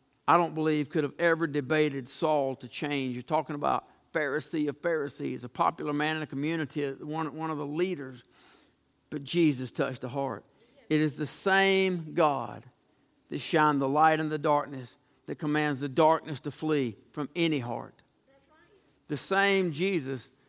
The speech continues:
that, that met Saul is the same Jesus that, that goes with you and I when we're trying to dispel somebody. Our job's not to debate. Our job's to show them the light,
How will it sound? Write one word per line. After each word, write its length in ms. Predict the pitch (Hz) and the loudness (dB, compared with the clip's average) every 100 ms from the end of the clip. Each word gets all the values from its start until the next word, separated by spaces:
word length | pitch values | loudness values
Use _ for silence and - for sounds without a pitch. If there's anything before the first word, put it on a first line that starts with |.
| _ _ | _ _
that, 240 | 160 151 147 | 0 0 2
that 160 | 151 | 0
met 480 | 165 170 170 143 - | 2 4 4 2 -8
Saul 640 | - 185 185 147 123 113 113 _ _ _ _ _ _ _ | -6 0 2 0 -2 -10 -18 _ _ _ _ _ _ _
is 160 | 160 139 | -10 -8
the 100 | 151 | -8
same 500 | - 180 185 180 160 | -4 0 0 0 -2
Jesus 580 | 139 185 151 131 120 - _ _ _ | -2 -2 -2 -4 -10 -12 _ _ _
that, 280 | 151 151 135 | 2 2 2
that 180 | 156 143 | -2 2
goes 320 | 165 175 160 | 4 4 4
with 140 | 156 147 | 0 2
you 160 | 165 | 2
and 80 | 160 | 4
I 200 | 170 151 | 4 4
when 180 | 143 143 | 0 -2
we're 80 | 139 | -4
trying 400 | 180 160 165 147 | -4 0 0 -2
to 80 | 143 | -6
dispel 400 | 131 - 165 165 | -10 0 2 2
somebody. 420 | 151 147 143 147 | 2 4 4 4
Our 100 | 147 | 0
job's 420 | 147 185 190 143 | 6 6 6 4
not 240 | 151 147 | -2 -4
to 80 | 151 | -6
debate. 400 | 143 135 160 165 | -6 -4 -2 -2
Our 100 | 151 | -2
job's 380 | 143 160 156 139 | -2 0 0 -2
to 80 | 143 | -10
show 200 | - 151 | -4 -2
them 120 | 139 | -2
the 60 | 127 | -4
light, 360 | 131 131 - | -6 -6 -12